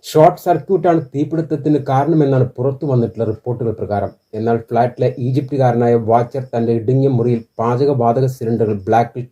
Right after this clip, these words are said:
കച്ചവടം ചെയ്യുന്നത് സൂക്ഷിച്ചു വെച്ചിട്ടുണ്ടായിരുന്നു എന്നും ചൂട് കാരണം സിലിണ്ടറുകളിൽ ചിലത് പൊട്ടിത്തെറിച്ച് തീ പടരുകയായിരുന്നു എന്നുമാണ് ഫ്ളാറ്റിൽ നിന്നും രക്ഷപ്പെട്ടവരിൽ ചിലർ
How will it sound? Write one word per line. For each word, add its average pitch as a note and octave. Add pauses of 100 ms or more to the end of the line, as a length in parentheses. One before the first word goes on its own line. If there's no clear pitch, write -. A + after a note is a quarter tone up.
(140)
കച്ചവടം C3
ചെയ്യുന്നത് A2 (120)
സൂക്ഷിച്ചു D3
വെച്ചിട്ടുണ്ടായിരുന്നു C3+
എന്നും A#2 (340)
ചൂട് C3
കാരണം B2+
സിലിണ്ടറുകളിൽ C3
ചിലത് B2
പൊട്ടിത്തെറിച്ച് B2+
തീ B2+
പടരുകയായിരുന്നു B2
എന്നുമാണ് G#2
ഫ്ളാറ്റിൽ B2
നിന്നും A#2
രക്ഷപ്പെട്ടവരിൽ G#2+
ചിലർ F#2+